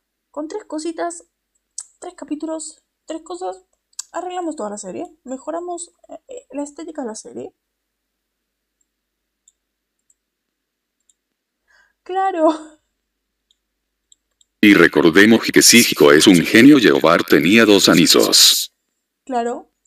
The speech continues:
Speaker 1: pero aparentemente Cisco no lo inventó el anillo, o sea, se lo tuvieron que traer del futuro para poder, eh, descifrar la nanotecnología del anillo que lleva tratando de hacerlo,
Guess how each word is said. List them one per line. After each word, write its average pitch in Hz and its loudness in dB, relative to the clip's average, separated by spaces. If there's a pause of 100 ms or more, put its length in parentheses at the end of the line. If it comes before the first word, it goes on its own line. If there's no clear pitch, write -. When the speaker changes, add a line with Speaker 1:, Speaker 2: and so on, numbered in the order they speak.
(200)
Speaker 1:
pero 226 -10
aparentemente 285 -10
Cisco 285 -10
no 277 -12
lo 269 -10
inventó 190 -10
el 220 -8
anillo, 247 -12
o 370 -18
sea, - -16
se - -16
lo 208 -12
tuvieron 302 -14
que 302 -8
traer 269 -12
del 269 -8
futuro 214 -10
para 226 -12 (360)
poder, 247 -4
eh, 226 -14
descifrar 233 -14
la 262 -8
nanotecnología 233 -12
del 247 -8
anillo 240 -14
que 240 -12
lleva 254 -8
tratando 240 -12
de 247 -8
hacerlo, 254 -10